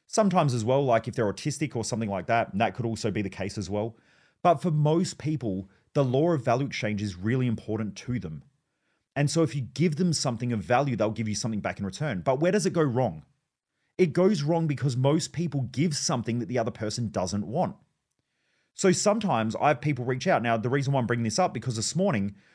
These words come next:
I have this guy who reaches out to me multiple times now. He has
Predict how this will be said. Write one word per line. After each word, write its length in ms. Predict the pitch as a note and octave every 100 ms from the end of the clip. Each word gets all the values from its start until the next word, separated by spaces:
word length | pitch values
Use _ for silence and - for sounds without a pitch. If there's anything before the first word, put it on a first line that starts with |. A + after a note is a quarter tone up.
| _ _ -
I 140 | F#3
have 160 | G#3+ F3
this 120 | E3
guy 220 | - D3
who 120 | C#3 C#3
reaches 340 | C#3+ B2 A2+
out 160 | A#2+ G#2+
to 80 |
me 180 | A#2 F#2 -
multiple 460 | C3 G3+ A#3 G#3 E3+
times 360 | C#3+ C#3+ D3+
now. 160 | A#2+ F2+
He 220 | A2 D#3+
has 280 | D#3+ A#2+